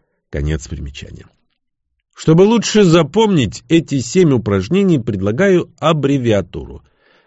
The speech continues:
С П Б Н М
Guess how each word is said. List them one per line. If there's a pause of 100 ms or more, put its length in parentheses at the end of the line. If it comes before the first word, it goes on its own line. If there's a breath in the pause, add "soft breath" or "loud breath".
(100)
С (200)
П (340)
Б (320)
Н (200)
М